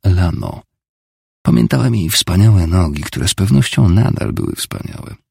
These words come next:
Nawet jeśli Mini zamieniła na spodnie z marynarką i pamiętałem również, jak doskonałym literackim angielskim wówczas mówiła. Zastanawiałem się wtedy, jak taka dziewczyna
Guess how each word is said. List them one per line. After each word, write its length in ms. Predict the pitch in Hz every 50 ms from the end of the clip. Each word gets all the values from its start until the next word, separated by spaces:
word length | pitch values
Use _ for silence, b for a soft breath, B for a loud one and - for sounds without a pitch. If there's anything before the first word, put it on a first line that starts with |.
| _ -
Nawet 300 | 117 131 151 160 - 117
jeśli 260 | 127 123 - - 127
Mini 260 | 113 110 127 135 139
zamieniła 440 | 120 120 113 110 104 113 123 127 120
na 120 | 117 110 110
spodnie 340 | - - 104 104 101 101
z 40 | 104
marynarką 600 | 101 104 104 104 107 120 - - - - - -
i 260 | - - - - - - _ _ _ _ _ _ _ _
pamiętałem 540 | - - 95 95 95 - 139 120 120 120 120
również, 340 | 120 127 117 110 127 120 110
jak 140 | 107 98 92
doskonałym 680 | 98 92 - - - 95 95 113 131 127 123 113 110
literackim 600 | 107 104 104 101 98 107 107 - - - 107 98
angielskim 760 | 90 87 92 87 113 113 101 90 - - - - - - -
wówczas 400 | - - - - - - - -
mówiła. 440 | - - - - - - - - - _ _ _ _ _ _ _ _ _ _ _ _ _ _ -
Zastanawiałem 480 | - 113 - - - - 175 190 185 165
się 140 | - - -
wtedy, 400 | - - - 151 147 - - - B B B B B B B B B _ _ _ _ _ _ _ _ _ _ _ _ _ _ _ _ _ _ _ _ _ _
jak 320 | - 101 127 160 - - -
taka 300 | - - 147 - - 143
dziewczyna 640 | 120 98 - - - - - - - - - -